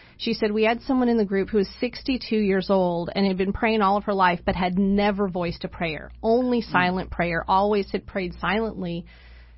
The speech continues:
Speaker 1: And one of the things in, um, My Voice, His Heart is I really asked the, the ladies to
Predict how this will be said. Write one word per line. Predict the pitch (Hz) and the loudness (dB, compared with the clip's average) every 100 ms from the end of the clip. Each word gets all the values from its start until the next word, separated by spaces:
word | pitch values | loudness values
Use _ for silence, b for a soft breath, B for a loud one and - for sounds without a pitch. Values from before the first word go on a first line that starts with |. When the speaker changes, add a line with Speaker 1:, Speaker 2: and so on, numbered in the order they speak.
| b - | b -2
Speaker 1:
And | 214 214 196 202 | 2 2 2 2
one | 214 | 2
of | 233 | 2
the | 233 240 | 2 0
things | - 202 196 214 - | 2 2 2 0 0
in, | 208 196 196 190 196 - | 0 2 4 2 0 0
um, | 196 190 | 0 2
My | 196 185 | 2 2
Voice, | 185 190 190 | 0 0 0
His | - 196 | -2 -4
Heart | - 285 302 | -2 -2 0
is | 202 | -2
I | |
really | 185 190 190 - | 0 0 0 2
asked | 196 - - - | 0 -2 -14 -4
the, | 202 185 - 202 | -2 -2 -6 -2
the | 185 | 0
ladies | 190 214 214 175 170 - | 2 2 2 0 -2 -2
to | 202 | -2